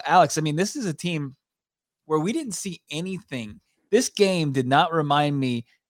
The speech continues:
a bit, not a single drive of the Arizona, the twenty twenty-one Arizona Cardinals that we've watched so far. It was a team that was,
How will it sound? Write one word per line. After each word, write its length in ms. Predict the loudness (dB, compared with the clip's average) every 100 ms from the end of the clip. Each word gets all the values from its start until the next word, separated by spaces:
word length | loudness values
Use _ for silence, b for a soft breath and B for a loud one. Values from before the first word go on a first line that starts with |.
| -4
a 100 | -2
bit, 440 | 2 6 6 4
not 180 | 2 2
a 60 | 2
single 440 | -2 -2 0 0
drive 640 | 0 4 4 4 -2 -10 _ _ _ -2
of 180 | 0
the 160 | 0 2
Arizona, 400 | 4 2 0 0
the 120 | -2
twenty 300 | -2 -2 -2
twenty-one 400 | -2 -2 0 0
Arizona 340 | 0 0 -2 -2
Cardinals 300 | 0 0 -2
that 140 | -4
we've 160 | -6 -4
watched 320 | -4 -4 -8
so 100 | -10
far. 260 | -10 -10
It 80 | -4
was 140 | -2 -2
a 60 |
team 320 | -4 -4 -4
that 180 | -4 -4
was, 300 | -2 -2 -4